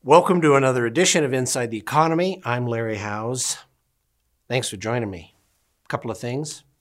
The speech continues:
this time. Some trends in inflation,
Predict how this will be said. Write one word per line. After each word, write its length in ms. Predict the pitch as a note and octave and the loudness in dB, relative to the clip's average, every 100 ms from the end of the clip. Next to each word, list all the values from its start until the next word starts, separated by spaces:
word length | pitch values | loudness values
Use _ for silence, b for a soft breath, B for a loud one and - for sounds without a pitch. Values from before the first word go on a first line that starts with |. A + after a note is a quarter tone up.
| - | -16
this 180 | G#2 | -14
time. 280 | - F#2+ G#2+ D3+ _ _ _ _ _ _ _ _ _ | -12 -14 -18 -20 _ _ _ _ _ _ _ _ _
Some 580 | - D3+ D3 C3 B2 - - | 0 2 2 0 -4 -12 -8
trends 320 | - F3+ E3+ | 2 4 4
in 100 | C#3+ | 0
inflation, 720 | B2+ A2+ C3 C#3+ D#3 G#3+ A#3 | -2 -4 -4 -2 0 0 -2